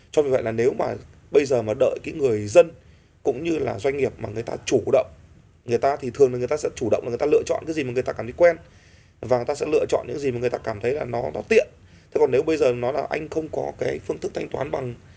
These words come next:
điện tử thì anh không thể thanh toán cái dịch vụ công đó được, thì chắc chắn là người ta bắt buộc phải có, hoặc ít nhất một thành viên trong gia đình hoặc một thành viên trong công ty người ta phải có,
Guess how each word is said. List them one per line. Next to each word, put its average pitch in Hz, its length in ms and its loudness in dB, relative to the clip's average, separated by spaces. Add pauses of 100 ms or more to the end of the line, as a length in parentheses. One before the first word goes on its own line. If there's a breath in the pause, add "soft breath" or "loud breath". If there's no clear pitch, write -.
(280 soft breath)
điện - 200 6
tử 123 200 2
thì - 40 -6
anh 80 120 -4
không 170 140 -8
thể 131 60 -4
thanh 151 160 -8
toán 123 140 -4
cái 160 80 -10
dịch 131 140 -10
vụ - 160 -8
công 160 180 2
đó 151 120 0
được, 160 180 -4 (360 loud breath)
thì 127 100 -4
chắc 175 180 -2
chắn - 140 -2
là 151 60 -8
người 135 140 -4
ta - 80 -4
bắt 180 160 -4
buộc 160 100 -8
phải 143 160 -4
có, 110 220 -8
hoặc 143 140 -6
ít 214 180 -2
nhất - 160 4
một 127 120 0
thành 123 160 -6
viên 135 120 2
trong 143 100 -4
gia 143 120 -2
đình 127 180 0
hoặc 120 160 -6
một 117 200 -4
thành 120 200 -4
viên 139 120 2
trong - 100 -14
công 143 140 -4
ty 160 100 -2
người 143 80 -2
ta - 100 -4
phải - 160 -6
có, 120 220 -2